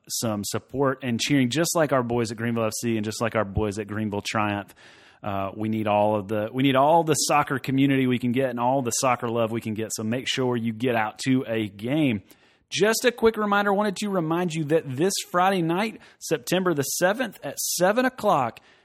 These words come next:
at the Mellow Mushroom in downtown Anderson, South Carolina. Yeah, that soccer show, the American Outlaws Electric City chapter, and the Greenville Triumph are all going to be out in support of Equal Juego. If you didn't get to hear a chance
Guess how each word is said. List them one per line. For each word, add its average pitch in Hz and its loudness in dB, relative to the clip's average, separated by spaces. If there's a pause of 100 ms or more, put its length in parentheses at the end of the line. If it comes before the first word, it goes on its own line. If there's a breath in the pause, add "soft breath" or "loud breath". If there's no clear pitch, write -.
(100)
at 120 -2
the 113 -2
Mellow 151 2
Mushroom 135 2
in 117 0
downtown 147 0
Anderson, 147 0
South 123 -2
Carolina. 135 0 (440 soft breath)
Yeah, 147 2
that 185 2
soccer 175 2
show, 170 4 (240)
the 143 2
American 160 2
Outlaws 147 2
Electric 147 0
City 160 2
chapter, 143 2 (320 soft breath)
and 135 0
the 135 4
Greenville 151 2
Triumph 143 0
are 127 2
all 143 6
going 160 2
to 156 2
be 170 -4
out 131 0
in 151 2
support 180 -2
of 135 2
Equal 185 0
Juego. 175 4
If 139 -4
you 143 0
didn't 170 4
get 180 -4
to 156 -4
hear 165 0
a 156 0
chance 165 -4